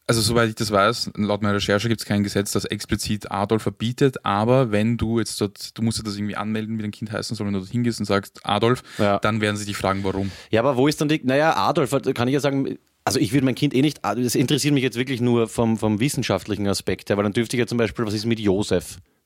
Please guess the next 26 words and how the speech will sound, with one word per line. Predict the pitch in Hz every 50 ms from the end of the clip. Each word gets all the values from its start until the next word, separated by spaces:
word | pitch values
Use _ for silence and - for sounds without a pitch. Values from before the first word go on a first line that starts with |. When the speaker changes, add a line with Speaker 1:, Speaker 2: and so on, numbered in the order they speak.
| _ _ _ _ _ _ _ _ _ _ _ _ _ _ _ _ _ _
Speaker 2:
Stalin | - - - 107 104 107 107 107 123 135 143
oder | 127 123 127 120
sowas, | - 131 123 131 139 143 120
ja, | 117 117 127 127
ich | 123
meine, | 120 120 120
ist | 117 110
jetzt | 123 - -
nicht | 123 107 -
minder | 113 113 127 147 127 120 107
geschissen | - - - 113 - - 113
gewesen. | 101 101 101 98 95 104 127 135 - - - - - - - - - - - - _ -
Wo | 113 110 120 135 143 147 151
ist, | 139 - - 143 139
wo, | 143 143 143 131
wo | 139 143
zieht | - - 151 143
man | 139 131
da | 120
die | 127 110
Grenze? | - 110 110 135 160 - 120 107
Oder, | 107 107 101 101 104 98
weiß | 95 101 110
nicht, | 123 113 98 -
Pablo | - 95 95 98 110 117 110
Escobar, | 95 104 - - - 127 104 - 95 92 107 123 131 107 -